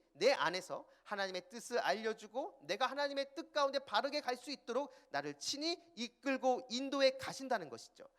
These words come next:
그렇기 때문에 진정 믿음이 있는 사람은 내 안에서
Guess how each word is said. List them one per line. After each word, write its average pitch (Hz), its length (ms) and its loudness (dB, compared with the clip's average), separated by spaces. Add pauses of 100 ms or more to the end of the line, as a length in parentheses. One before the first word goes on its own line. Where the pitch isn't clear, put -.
(280)
그렇기 320 320 -2
때문에 269 520 2
진정 247 500 -2
믿음이 311 400 0
있는 285 480 -2
사람은 262 640 0 (340)
내 220 240 6
안에서 170 560 0